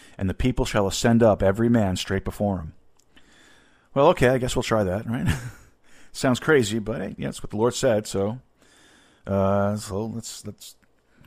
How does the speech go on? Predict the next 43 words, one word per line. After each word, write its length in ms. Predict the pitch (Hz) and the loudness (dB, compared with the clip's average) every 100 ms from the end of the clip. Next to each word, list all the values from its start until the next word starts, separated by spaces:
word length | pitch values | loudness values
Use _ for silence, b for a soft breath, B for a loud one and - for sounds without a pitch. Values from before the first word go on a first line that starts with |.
| 110 | -14
it 140 | - - | -12 -4
should 160 | 110 | -2
work. 360 | 113 120 107 - 87 | 2 2 0 -6 -18
Let's 140 | - | -14
try 220 | - 101 | -6 -2
it 60 | 120 | 2
out. 280 | 117 98 - - _ _ _ _ _ b b b b b b b - | 2 0 -4 -20 _ _ _ _ _ b b b b b b b -8
Verse 220 | 98 107 | -6 -4
ten, 280 | - 139 117 | -2 0 0
"And 140 | 104 | -2
Joshua 460 | 95 107 123 127 127 | 0 2 2 2 -2
had 160 | 123 - | -4 -2
commanded 380 | 107 107 120 | 0 0 0
the 40 | 113 | -4
people, 320 | - 127 104 | -6 -6 -8
saying, 560 | - 110 110 123 131 - b b | -4 -2 0 -2 -6 -14 b b
'You 120 | - 104 | -6 -4
shall 240 | - 110 | 0 2
not 280 | 107 123 123 | 2 0 -2
shout, 420 | - 131 165 117 | -2 0 0 -4
nor 140 | 110 | -6
make 220 | 101 113 131 | -4 -4 -2
any 120 | 117 | 0
noise 300 | 110 120 117 | 0 0 -4
with 100 | 107 | -8
your 100 | 98 | -6
voice, 380 | 107 139 156 113 | -2 -2 -4 -4
neither 200 | 110 110 | -4 -4
shall 220 | 110 104 | -4 -2
any 140 | 101 | -4
word 280 | 95 107 110 | -2 -2 -2
proceed 380 | 98 - 120 107 | -8 -6 -4 -2
out 100 | 101 | -4
of 100 | 92 | -4
your 80 | 90 | 0
mouth, 360 | 135 165 - B B B B B | 0 0 -4 B B B B B
until 300 | 98 98 107 | -4 0 0
the 140 | 98 92 | 0 -2
day 340 | 90 117 127 | 0 2 2
I 200 | 113 104 | 0 -2
bid 300 | 90 110 104 | -2 -2 -2
you 100 | 101 | -2
shout, 520 | - 135 113 90 - | -2 0 2 0 -4